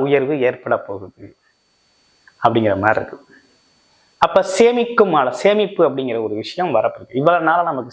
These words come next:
சேமிப்புக்கு வேலை இல்லை. இப்பதான் சேமிப்பு அப்படிங்கிற விஷயத்துக்குள்ள நம்ம வர இருக்கிறோம். நல்ல வருமானம், சேமிப்பு, உயர்வு சம்பந்தப்பட்ட விஷயங்கள்லாம்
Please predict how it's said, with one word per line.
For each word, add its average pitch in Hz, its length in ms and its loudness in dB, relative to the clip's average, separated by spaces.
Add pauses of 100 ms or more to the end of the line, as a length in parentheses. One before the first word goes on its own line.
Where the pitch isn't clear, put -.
சேமிப்புக்கு 135 500 -2
வேலை 123 200 2
இல்லை. - 140 -18 (1200)
இப்பதான் 139 480 2
சேமிப்பு 180 440 2
அப்படிங்கிற 123 380 -4
விஷயத்துக்குள்ள 117 540 -4 (100)
நம்ம 104 240 -2 (540)
வர 107 400 2
இருக்கிறோம். 92 440 -6 (1600)
நல்ல 147 440 4
வருமானம், 123 460 -2 (320)
சேமிப்பு, 143 520 0 (380)
உயர்வு 156 340 4 (120)
சம்பந்தப்பட்ட 117 560 -2 (100)
விஷயங்கள்லாம் 101 580 -6